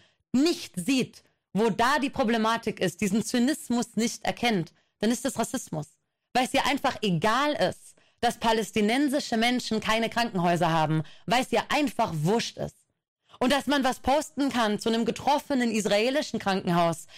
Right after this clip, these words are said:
aber nicht zu fünfundneunzig Prozent getroffenen palästinensischen Krankenhäusern, das ist Rassismus.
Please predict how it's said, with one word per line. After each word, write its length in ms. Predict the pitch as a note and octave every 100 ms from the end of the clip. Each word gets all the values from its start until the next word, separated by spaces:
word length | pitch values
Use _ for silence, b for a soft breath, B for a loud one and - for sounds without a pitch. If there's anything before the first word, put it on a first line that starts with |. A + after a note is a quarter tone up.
| B
aber 240 | - A3 A3
nicht 320 | C#4+ E4+ -
zu 120 | A#3+
fünfundneunzig 760 | - F4 D#4 C#4+ C#4+ C4+ A#3+ -
Prozent 440 | A#3 - C4 B3+
getroffenen 800 | - - B3+ - A#3+ G#3+ G3+ G3 B _
palästinensischen 840 | A3+ G#3+ - A3+ D4+ D#4 C4 A3+
Krankenhäusern, 840 | G#3 C#4+ C4+ G3+ G3+ F#3+ G#3+ A3+ A#3+ b b _
das 140 | - A#3+
ist 160 | F4
Rassismus. 680 | C4+ - E4 A#3 G3 - -